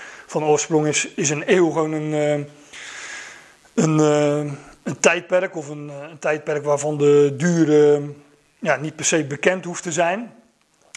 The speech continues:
Maar wij leven nu in, ook in een tijdperk wat de Bij-, wat de schrift beschrijft als de boze aion. En hierna zal, wanneer Satan gebonden zal zijn, Openbaring twintig, dan zal de toekomende aion, dat toekomende tijdperk aanvangen.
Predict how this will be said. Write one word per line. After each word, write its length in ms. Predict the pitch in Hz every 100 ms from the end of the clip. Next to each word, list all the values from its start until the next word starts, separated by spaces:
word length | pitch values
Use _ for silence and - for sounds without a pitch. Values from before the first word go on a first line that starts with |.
| - _ _ - - 135
Maar 80 |
wij 140 | 139 156
leven 320 | 185 185 175
nu 200 | 180 185
in, 260 | 220 190 220
ook 180 | 180
in 80 | 202
een 120 | 196
tijdperk 480 | 202 202 202 208 220
wat 160 | 180 170
de 60 |
Bij-, 260 | 160 175 170
wat 160 | 160 160
de 60 |
schrift 320 | - 180 175
beschrijft 480 | 143 - 180 175 170
als 220 | 196 143
de 120 | 139 151
boze 440 | 160 190 190 208
aion. 600 | 180 185 185 190 233 262 - - - - _
En 140 | 151
hierna 480 | 156 165 170 175 180
zal, 640 | 151 175 165 165 175 - _ -
wanneer 320 | 147 156 151
Satan 480 | - 196 190 185 160
gebonden 400 | 160 202 190 160
zal 140 | 180
zijn, 260 | 190 196 196
Openbaring 580 | 185 180 175 180 180
twintig, 280 | 175 190 180
dan 200 | 156 170
zal 180 | 175 175
de 180 | 165 -
toekomende 760 | 202 - - 233 233 196 175
aion, 420 | 208 170 160 170 185
dat 140 | 170
toekomende 560 | 175 - 220 208 175 -
tijdperk 600 | 180 160 170 151 147 -
aanvangen. 640 | 160 160 143 151 151 214